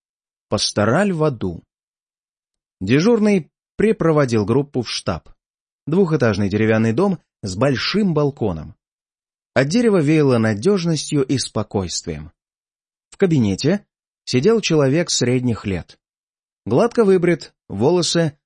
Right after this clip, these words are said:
аккуратно уложены. Пригласил присесть. Тут же принесли ледяное пиво и закуски.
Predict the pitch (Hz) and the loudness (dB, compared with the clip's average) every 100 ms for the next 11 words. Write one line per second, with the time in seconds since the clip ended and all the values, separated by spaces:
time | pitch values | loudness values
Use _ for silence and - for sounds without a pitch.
0 | _ 156 147 123 143 156 139 127 113 95 | _ -4 0 2 2 2 0 0 0 -2
1 | 87 87 76 - _ _ _ _ _ _ | -4 -8 -8 -16 _ _ _ _ _ _
2 | - 127 160 156 165 170 202 180 95 82 | 0 2 2 2 0 0 -4 -4 -6 -6
3 | - - _ _ _ _ _ _ - 190 | -10 -18 _ _ _ _ _ _ -2 0
4 | 131 - 117 117 131 120 104 101 110 107 | 0 0 0 0 0 -2 0 0 0 0
5 | 95 208 196 175 156 127 117 110 101 87 | -2 -2 0 0 0 -2 -2 -2 -4 -4
6 | - 90 | -6 -10